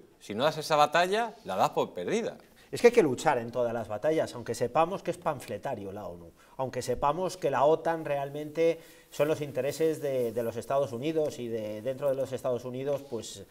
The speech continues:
Speaker 2: de, de, de Bezos, de Zuckerberg y toda esta gente, ¿no? Pero tenemos que estar ahí,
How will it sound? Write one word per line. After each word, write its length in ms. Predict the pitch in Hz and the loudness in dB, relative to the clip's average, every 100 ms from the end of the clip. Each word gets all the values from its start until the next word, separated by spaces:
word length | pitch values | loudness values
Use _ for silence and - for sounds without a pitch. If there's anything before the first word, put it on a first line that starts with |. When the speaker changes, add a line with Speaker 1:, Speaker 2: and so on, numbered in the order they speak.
| - - - - | -20 -20 -20 -10
Speaker 2:
de, 460 | 120 117 107 104 | -4 -2 -2 -4
de, 540 | 101 113 107 104 104 98 | -6 -6 -4 -4 -6 -8
de 160 | 101 | -4
Bezos, 640 | 123 156 - 143 139 135 117 | 2 2 2 2 2 0 -2
de 100 | 113 | -4
Zuckerberg 440 | 151 135 127 123 | -4 -4 -2 -2
y 60 | 120 | -2
toda 160 | 120 | -4
esta 140 | 107 98 | -4 -8
gente, 320 | - 95 104 | -10 -12 -10
¿no? 140 | 117 - - - - | -12 -12 -20 -10 -2
Pero 120 | 135 | 0
tenemos 200 | 151 208 | 2 0
que 80 | 233 | -2
estar 220 | - 170 | 0 2
ahí, 180 | 127 | 2